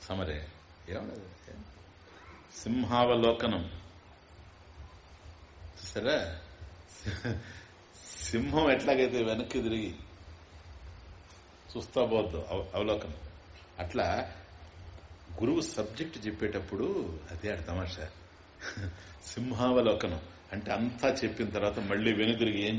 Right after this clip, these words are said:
చెప్పానని చూడడం, అది సింహావలోకనం. ఇది చివర్లో చేస్తే సింహావలోకనం అంటే చివర కాదు.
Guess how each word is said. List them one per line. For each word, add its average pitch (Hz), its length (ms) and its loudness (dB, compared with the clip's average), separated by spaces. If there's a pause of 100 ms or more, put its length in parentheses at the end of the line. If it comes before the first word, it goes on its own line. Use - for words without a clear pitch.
చెప్పానని 98 640 -4
చూడడం, 90 220 -4 (1300)
అది 104 180 -2
సింహావలోకనం. 104 640 2 (840)
ఇది 156 140 6
చివర్లో 208 560 8
చేస్తే 185 340 6
సింహావలోకనం 170 640 8
అంటే 92 180 -2
చివర 139 480 4
కాదు. 110 320 6